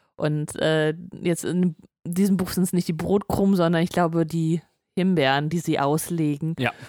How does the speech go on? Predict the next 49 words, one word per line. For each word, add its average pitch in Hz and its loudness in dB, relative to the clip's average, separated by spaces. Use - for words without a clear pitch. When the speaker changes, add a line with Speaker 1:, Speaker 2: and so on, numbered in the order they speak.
Speaker 1:
Und 170 -2
irgendwie, 190 0
ich 185 0
finde - -6
das - -8
so 202 -4
süß, - -4
dann 170 0
ist 175 -2
es 185 -2
ein 156 -2
Erdknömchen, 165 0
das 160 -4
dann 151 -2
die 165 0
Himbeeren 170 4
findet 185 2
und 160 -2
Speaker 2:
<laughs> - -
Speaker 1:
einsammelt 165 4
und, 160 -4
äh, 170 4
es 170 0
ist, - -10
äh, 190 0
Speaker 2:
Und, 160 4
und 165 2
Speaker 1:
halt 139 2
Speaker 2:
sich 131 2
darüber 139 4
freut, 147 2
dass 135 4
es, 131 -2
glaub 143 0
ich, 131 -2
vom, 127 0
also 123 2
irgendwie 135 2
Speaker 1:
Ja. 131 2
Speaker 2:
so 131 2
ein 120 0
Erdknömchen 123 0
Oberehre 123 4
bekommt 120 0
oder 120 2
sowas, 113 0
ne? 143 2
Speaker 1:
<laughs> - -
Speaker 2:
Also 127 0